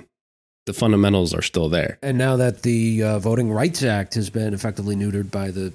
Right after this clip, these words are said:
Speaker 2: the Supreme Court, it's, it's seeming like it, <laughs> it's kind of turning back in that direction.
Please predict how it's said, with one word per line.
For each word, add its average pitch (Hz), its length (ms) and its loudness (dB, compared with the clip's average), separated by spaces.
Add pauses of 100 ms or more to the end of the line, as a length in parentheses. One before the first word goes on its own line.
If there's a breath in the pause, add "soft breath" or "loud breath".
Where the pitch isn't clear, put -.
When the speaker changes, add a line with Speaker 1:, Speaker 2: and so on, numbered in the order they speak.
Speaker 2:
the 101 80 -6
Supreme 101 420 -4
Court, 107 380 -4 (100)
it's, - 180 -12
it's 104 220 -6
seeming 127 480 2
like 113 260 2
it, 104 180 0
<laughs> - 100 -6
it's - 320 -8 (100)
kind 127 180 0
of 117 140 -2
turning 131 340 2
back 123 280 2
in 113 80 0
that 110 160 0
direction. 104 580 -2